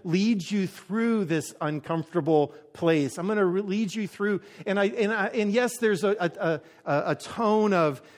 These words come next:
um, "Peter, listen, you need to be quiet. You are the one that's upsetting the systems here."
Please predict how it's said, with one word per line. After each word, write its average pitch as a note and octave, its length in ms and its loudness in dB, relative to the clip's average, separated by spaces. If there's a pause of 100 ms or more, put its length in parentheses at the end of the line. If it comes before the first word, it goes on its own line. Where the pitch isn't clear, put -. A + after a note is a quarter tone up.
(140)
um, D#3 180 2
"Peter, A#3 540 2
listen, F#3 360 2
you D3 100 0
need E3 160 2
to F3 60 0
be E3 120 2
quiet. E3 480 0
You E3 300 0
are F#3+ 100 4
the D#3+ 80 4
one C#3+ 260 0
that's C3 240 -4
upsetting D3 540 -2
the B2+ 80 -2
systems D#3 500 -4
here." B2+ 380 0